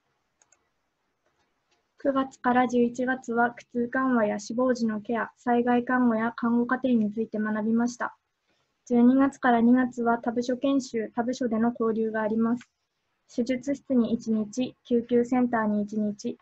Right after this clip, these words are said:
他の病棟に二日間です。私は回復期リハビリテーション病棟で研修をしました。自分の所属課では普段経験する機会のなかっ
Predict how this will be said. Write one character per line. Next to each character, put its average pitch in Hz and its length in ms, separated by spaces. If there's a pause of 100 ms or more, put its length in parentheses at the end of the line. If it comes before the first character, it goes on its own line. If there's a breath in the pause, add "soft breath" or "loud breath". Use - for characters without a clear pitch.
他 - 180
の 226 160
病 233 220
棟 226 140
に 247 120
二 233 180
日 208 120
間 214 240
で 220 100
す。 - 140 (500)
私 240 260
は 240 140
回 262 220
復 277 200
期 240 140
リ 220 100
ハ 226 100
ビ 226 120
リ 240 140
テ 240 140
ー - 20
シ 240 80
ョ 240 80
ン 240 80
病 254 180
棟 226 160
で 208 140
研 220 200
修 220 140
を 220 60
し 233 100
ま 226 160
し 226 60
た。 - 200 (920 soft breath)
自 240 100
分 247 160
の 254 100
所 254 160
属 269 280
課 240 120
で 226 120
は 240 180
普 254 100
段 247 220
経 240 180
験 240 220
す 240 120
る 240 120
機 - 100
会 254 200
の 240 100
な 233 140
か 233 120
っ 208 40